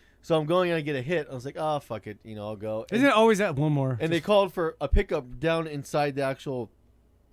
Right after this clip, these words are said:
Speaker 1: the fairground over off East Bidwell. It's, I don't
Speaker 2: Oh,
Speaker 1: know
Speaker 2: yeah.
Speaker 1: if you're familiar with it.
Speaker 2: Oh, yeah.
Speaker 1: Yeah,
Speaker 2: I've
Speaker 1: so,
Speaker 2: worked at the rodeo
Speaker 1: so,
Speaker 2: before.
Speaker 1: so I go down that fucking, that driveway or whatever, and there's, uh, there's two girls and a dude, and, and them,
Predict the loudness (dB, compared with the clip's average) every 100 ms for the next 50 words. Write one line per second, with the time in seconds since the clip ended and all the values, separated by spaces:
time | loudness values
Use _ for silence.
0 | -18 -10 -4 0 0 -2 -4 -4 -4 -6
1 | -6 -8 -10 -8 -8 -8 -8 -10 -12 -10
2 | -2 0 2 0 -2 -8 -6 -4 -2 -4
3 | -6 -12 -12 -8 -8 -8 -14 _ _ _
4 | 2 4 6 8 6 6 0 0 2 0
5 | 0 0 0 2 4 4 2 2 2 2
6 | 0 -2 -4 -4 -2 -2 -2 -4 -4 -4
7 | -4 -2 0 0 0 -2 -2 -2 -2 -4
8 | -8 _ -8 -4 -2 -4 -4 -4 -4 -6
9 | -10 -18 _ _ _ _ _ _ _ _
10 | -12 -12 -8 -6 -2 2 2 2 -2 -6
11 | -8 -8 -4 -4 -4 -6 -12 -10 -6 -4
12 | -4